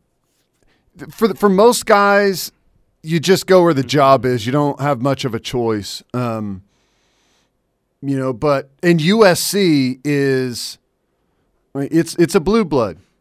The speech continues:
A-, and we can say whatever we want about how successful they've been recently. U S C is, they are in the club, lifetime membership. And that looks really good on the, on the resume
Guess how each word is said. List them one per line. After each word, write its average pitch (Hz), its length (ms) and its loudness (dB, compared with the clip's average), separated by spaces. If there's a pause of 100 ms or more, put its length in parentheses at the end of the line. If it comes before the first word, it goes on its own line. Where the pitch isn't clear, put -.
(260)
A-, 147 240 -4
and 147 340 0
we 160 200 0
can 156 180 -4
say 196 240 0
whatever 190 320 2
we 196 60 -4
want 175 260 2
about 151 260 0
how 165 120 0
successful 156 600 -4
they've 147 220 -2
been 156 200 0
recently. 131 720 -4 (760)
U 165 220 2
S 185 180 4
C 165 480 2
is, 139 720 -2
they 175 240 2
are 165 160 6
in 170 220 2
the 170 80 0
club, 139 580 2 (540)
lifetime 156 560 2
membership. 113 580 -4 (800)
And 131 600 0 (1400)
that 160 360 0
looks 185 280 2
really 170 240 4
good 170 220 2
on 156 140 2
the, 147 340 0 (160)
on 147 140 0
the 147 80 2
resume 131 760 2